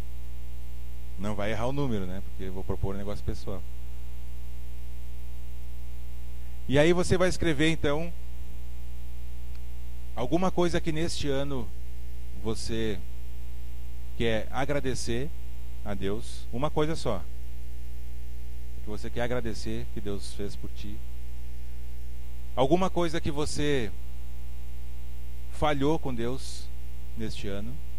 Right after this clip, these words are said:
que, sei lá, você tinha se proposto a fazer e não deu. E uma coisa que você quer fazer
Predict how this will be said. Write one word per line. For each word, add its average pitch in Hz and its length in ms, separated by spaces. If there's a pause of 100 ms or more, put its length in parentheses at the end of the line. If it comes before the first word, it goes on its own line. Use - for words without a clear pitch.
(1800)
que, - 60
sei 113 120
lá, 110 80
você 110 220
tinha 117 140
se 101 380 (280)
proposto 110 400
a 110 60
fazer 101 280
e 101 60
não 95 120
deu. 92 300 (2250)
E 139 120
uma 170 200
coisa 165 360
que 165 80
você 151 320
quer 151 240
fazer 135 520